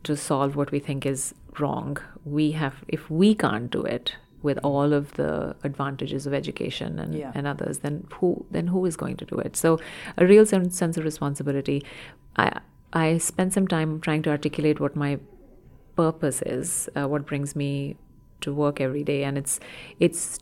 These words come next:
Speaker 1: to make a positive change, um, in the world, to be a catalyst
Speaker 2: Yeah.
Speaker 1: for positive change in the world, especially for those most excluded. And that comes out of some personal experiences. Uh,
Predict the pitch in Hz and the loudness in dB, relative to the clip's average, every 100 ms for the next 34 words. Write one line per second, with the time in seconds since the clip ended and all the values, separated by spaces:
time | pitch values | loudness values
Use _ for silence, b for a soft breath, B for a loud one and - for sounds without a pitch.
0 | - 165 165 165 170 190 185 - 160 - | 0 2 4 4 4 2 -2 -6 -4 0
1 | 151 156 160 151 - 143 - - 190 196 | 0 0 -2 -2 -2 -2 -2 -4 -4 -4
2 | - - - 135 139 143 139 139 139 - | -6 -12 -6 -4 -4 -4 -6 -6 -8 -12
3 | - 160 147 147 139 127 - - - 160 | -2 0 2 2 2 0 0 -2 -2 0
4 | 170 160 175 170 170 - - - - - | 2 2 0 0 -2 -2 -2 -2 -6 -8
5 | - - 151 165 160 147 143 151 147 139 | -14 -18 0 0 4 2 2 -4 -2 -4
6 | 135 131 135 135 139 147 156 - 160 160 | -4 -4 -4 -2 -2 -4 -4 -2 -2 -2
7 | - 175 - 156 147 143 139 - 151 143 | 0 0 2 2 4 2 0 -4 -2 -2
8 | 147 - - - - - - - - - | -4 -8 -8 -8 -6 -4 -4 -6 -8 -10
9 | B B B 131 120 B B B B B | B B B -18 -18 B B B B B
10 | B B - 190 196 202 202 190 185 160 | B B 6 8 8 8 6 4 6 4
11 | 156 175 160 151 147 151 139 - 135 127 | 4 0 4 2 2 0 -2 -2 -2 -2
12 | 135 - 131 131 - - 131 | -2 -2 0 0 -2 -2 -2